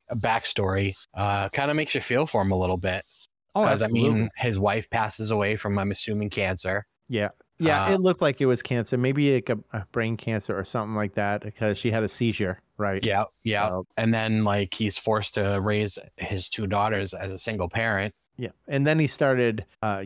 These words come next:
Speaker 2: using, I don't, like, I don't think he was using before, correct me if I'm wrong, but then he started using heroin, and I'm sure it was just to make it through, like, the tough time of, you know, losing his wife and having to deal with taking care of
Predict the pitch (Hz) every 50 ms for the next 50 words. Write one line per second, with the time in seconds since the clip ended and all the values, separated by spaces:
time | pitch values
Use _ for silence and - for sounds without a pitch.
0 | 98 95 110 123 139 135 - 117 98 104 - - - - - - 143 180 208 247
1 | - - - - 165 - - - 170 185 214 247 269 226 - 269 262 - - 214
2 | 180 135 95 110 139 185 190 175 170 127 120 104 - _ - - 190 185 156 131
3 | 135 131 - - 131 135 175 175 - 190 170 143 - 127 110 104 104 113 131 151
4 | 165 147 113 104 101 104 - 139 156 175 170 - - - 170 156 131 101 92 95
5 | 95 107 131 160 170 - - 101 92 92 90 - _ - - - 160 170 160 131
6 | 110 98 98 98 101 104 110 120 123 127 139 135 - - 156 151 135 131 107 117
7 | 120 117 104 - - 117 110 - - _ _ _ _ _ _ 113 110 110 110 107
8 | - 113 104 95 _ - 117 107 107 107 107 104 101 98 101 101 95 - 104 95
9 | - - 98 - - - 104 101 101 98 98 98 98 - _ _ _ _ _ -
10 | 98 92 95 95 95 - _ - - 139 117 95 98 113 131 120 95 98 90 92
11 | 101 90 - 98 104 120 107 - _ _ - 107 90 - 110 117 117 113 101 95
12 | 98 92 - - 110 113 120 117 104 98 98 95 - - - 113 101 - 110 101
13 | 90 - 107 107 101 104 101 104